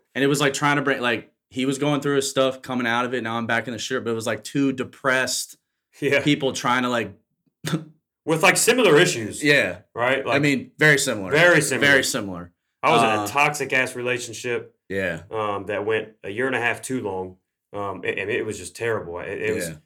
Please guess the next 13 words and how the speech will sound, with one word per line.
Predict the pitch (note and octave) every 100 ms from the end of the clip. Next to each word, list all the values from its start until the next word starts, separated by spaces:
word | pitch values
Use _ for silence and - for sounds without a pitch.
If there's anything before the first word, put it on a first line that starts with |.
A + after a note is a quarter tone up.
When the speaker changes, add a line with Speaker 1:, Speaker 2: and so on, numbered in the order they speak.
| _ -
Speaker 2:
I |
was | A2+ A2+
so | D3
miserable | C#3 C#3 B2+ A2 A2
in | A2
other | A2+
areas | A2 A2 G#2
of | G2+
my |
life | G2 G#2 G2+ F#2 _ _ _ _
that | G#2+ G2+ - -
I, | G#2 G2 -
like, | G2 F#2+